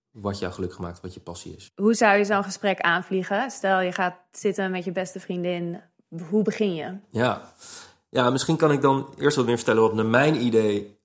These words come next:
Speaker 1: eh, een manier is om, om, om je passie te achterhalen. Het zijn verschillende dingen, maar wat, wat, wat, wat helpt is, eh,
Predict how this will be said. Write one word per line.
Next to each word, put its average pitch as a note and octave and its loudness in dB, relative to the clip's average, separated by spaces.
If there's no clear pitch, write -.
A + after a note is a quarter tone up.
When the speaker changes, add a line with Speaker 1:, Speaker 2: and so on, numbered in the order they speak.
Speaker 1:
eh, A2 -4
een A2+ -2
manier A2 2
is G2 0
om, F#2+ -6
om, F#2 -6
om F#2+ -10
je F#2 -8
passie F#2 -8
te - -10
achterhalen. G2 -4
Het F#2 -8
zijn F#2+ -2
verschillende G2 0
dingen, B2 2
maar F#2 0
wat, F#2+ -4
wat, - -8
wat, - -4
wat G#2 0
helpt B2 4
is, - -2
eh, F#2 -4